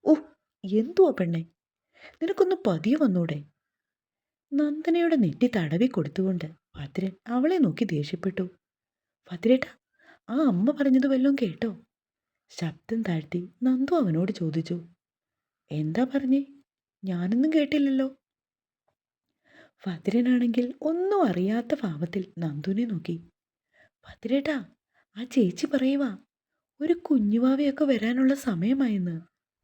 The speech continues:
"കുഞ്ഞുവാവയോ? ആർക്ക്?" അവൻ നെറ്റി ചുളിച്ചുകൊണ്ട് ചോദിച്ചതും നന്ദനയുടെ മുഖത്ത് നാണത്താൽ തൊടുത്ത ഒരു പുഞ്ചിരി മുട്ടിട്ടു. "ആരുടെ കാര്യമാ പെണ്ണെ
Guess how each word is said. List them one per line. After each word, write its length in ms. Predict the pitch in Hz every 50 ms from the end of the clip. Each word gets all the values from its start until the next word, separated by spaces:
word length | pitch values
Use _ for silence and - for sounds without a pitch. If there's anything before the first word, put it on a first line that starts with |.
| _ _ _ _ _ _ _ _ _
"കുഞ്ഞുവാവയോ? 720 | - 220 214 208 220 247 311 349 359 370 370 339 226 147 143 143 - _ _ -
ആർക്ക്?" 400 | 175 170 180 202 202 - - 302 302 - _ _ _ _ _ _ _ _ _ _ _ _ _ _ _ _ -
അവൻ 220 | 302 320 320 294 254
നെറ്റി 320 | 220 175 143 139 - - 269
ചുളിച്ചുകൊണ്ട് 600 | 269 - 202 170 160 165 - 214 214 226 226 247
ചോദിച്ചതും 640 | 240 - 185 160 151 156 165 - 196 175 190 185 180 - _ _ - - - - _ _ _
നന്ദനയുടെ 600 | 175 165 151 147 151 151 202 190 220 226 233 254
മുഖത്ത് 380 | 226 214 190 - 190 - - 208 208 - _ _ - - - _ _ _ _ -
നാണത്താൽ 560 | 294 285 285 285 302 320 320 320 - 320 320 311
തൊടുത്ത 440 | 311 233 175 156 151 165 - - 202 196 - _ -
ഒരു 140 | 294 311 320
പുഞ്ചിരി 480 | - - 233 185 165 160 180 214 254
മുട്ടിട്ടു. 460 | 247 226 170 - - 175 165 170 180 170 165 - _ _ _ _ _ _ _ _ _ _ _ _ _ _ _ _ _ _ _ _
"ആരുടെ 420 | - 262 269 277 302 311 330 320 311
കാര്യമാ 420 | 311 - 277 269 269 269 247 208
പെണ്ണെ 320 | - - 185 170 170 175